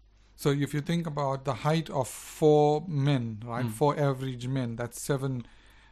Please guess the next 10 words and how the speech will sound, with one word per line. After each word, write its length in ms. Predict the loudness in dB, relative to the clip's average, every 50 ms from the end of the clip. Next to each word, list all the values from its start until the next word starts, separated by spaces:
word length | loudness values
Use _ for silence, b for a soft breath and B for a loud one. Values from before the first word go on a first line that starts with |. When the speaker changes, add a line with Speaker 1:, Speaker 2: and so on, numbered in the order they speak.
| b b -6
Speaker 1:
meters. 380 | -4 -4 -2 -4 -6 -6 -4
That 260 | -2 -2 -2 -2 -4 -6 -6
is 300 | -4 -2 -2 -4 -6 -10 -14 _
pretty 320 | 0 2 4 4 4 2
deep. 400 | 0 2 4 4 4 4 2 0
That's 200 | -2 -4 -2 -2
really, 480 | -4 -2 0 2 4 4 4 2 0 0
really 440 | 0 0 0 2 2 2 0 0 -2
deep. 420 | -2 -2 0 0 0 -2 -6 -12 -20 -20 b b b b b b b b b b b b b b b b b _ -8
Okay, 320 | -4 0 0 0 0 -2